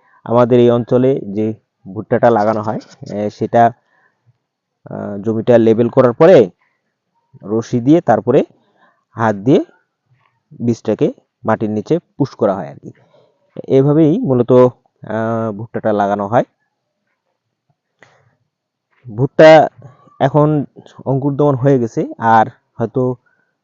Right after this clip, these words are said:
আহ, দুই চার দিন পর আমরা এটাতে স্প্রে করব, মানে কীটনাশক স্প্রে করব। একটা তো আমরা দানাদার হিসেবে মাটিতে দিছি, যেটা মাটির পোকা আছে সেই পোকাটা যাতে বীজটাকে নষ্ট করতে না পারে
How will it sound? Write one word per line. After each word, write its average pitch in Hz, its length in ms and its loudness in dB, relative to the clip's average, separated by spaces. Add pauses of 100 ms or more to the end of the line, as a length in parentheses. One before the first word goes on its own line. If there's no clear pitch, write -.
(220)
আহ, 101 220 -6
দুই 110 200 -6
চার 117 240 0
দিন 120 140 -4
পর 123 220 2
আমরা 110 420 0 (500)
এটাতে 110 520 -2 (460)
স্প্রে 160 300 6
করব, 92 200 -4 (440)
মানে 101 180 -10
কীটনাশক 131 460 -4
স্প্রে 110 300 -4
করব। 95 160 -8 (520)
একটা - 240 0
তো 147 100 2
আমরা 139 200 6
দানাদার 131 360 4
হিসেবে 139 260 -2
মাটিতে 131 380 -2
দিছি, 143 340 -2
যেটা 120 220 -2
মাটির 120 300 -4
পোকা 123 300 2
আছে 120 240 2
সেই 123 180 -2
পোকাটা 120 340 -2
যাতে 147 300 -4 (520)
বীজটাকে 160 400 0
নষ্ট 131 280 -2
করতে 135 240 -2
না 123 140 0
পারে 131 240 0